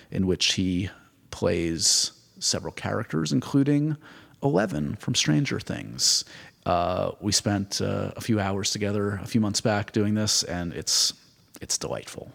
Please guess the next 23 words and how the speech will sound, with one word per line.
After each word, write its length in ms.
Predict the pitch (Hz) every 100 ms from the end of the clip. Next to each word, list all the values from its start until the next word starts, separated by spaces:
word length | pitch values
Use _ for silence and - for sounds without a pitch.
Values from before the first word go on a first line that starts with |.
| -
You 140 | - 85
will 180 | 82 78
enjoy, 460 | - - - - - -
trust 400 | - 87 - -
me. 220 | 55 50 - - - - -
Uh, 260 | 101 95 -
and 120 | 101 90
also, 840 | 139 226 285 - 107 85 92 156 - - - -
a 60 |
new 280 | 135 156 190
After 380 | 131 113 - 110
Hours 260 | 95 107 -
for 120 | 120
you 80 | 117
Game 260 | 127 127
of 80 | 156
Thrones 640 | - 107 101 95 95 - -
fanatics 680 | - - 101 101 104 - - -
out 200 | 101 110
there. 360 | 107 101 95 - - - -
Um, 800 | 98 95 95 92 92 87 76 - _ -
Paul 320 | - - 113 123
Scheer, 600 | - 101 85 50 50